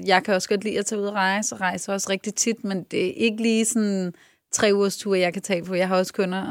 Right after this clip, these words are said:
og jeg skal hjem til og tage mig af, og ja, jeg er lidt mere typen, der tager de små ture en uge. Jeg kan godt lide, altså sådan,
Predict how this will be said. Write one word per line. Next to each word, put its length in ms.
og 80
jeg 120
skal 200
hjem 240
til 340
og 160
tage 160
mig 140
af, 260
og 200
ja, 140
jeg 220
er 120
lidt 140
mere 280
typen, 280
der 60
tager 260
de 140
små 340
ture 540
en 160
uge. 260
Jeg 140
kan 120
godt 240
lide, 300
altså 280
sådan, 300